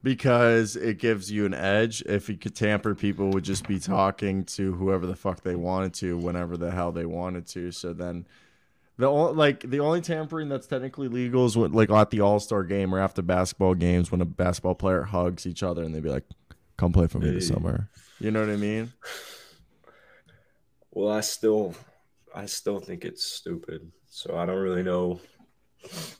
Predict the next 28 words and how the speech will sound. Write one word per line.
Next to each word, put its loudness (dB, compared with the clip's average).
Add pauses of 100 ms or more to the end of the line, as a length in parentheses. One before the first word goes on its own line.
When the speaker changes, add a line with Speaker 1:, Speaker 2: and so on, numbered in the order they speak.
(440)
Speaker 2:
Are 6
we 2
talking 6
disciplinary 2
action 2
here? -2 (920)
Speaker 1:
Uh, 6
just, -6
uh, 4
s-, -8 (540)
probably 0
what, -2
a -14
second -6
round -4
pick -4
and -6
money -4
like -6
they -4
did -4
to -6 (460)
the, -10 (160)
what -8
do -6
you -8
call -6
them? -10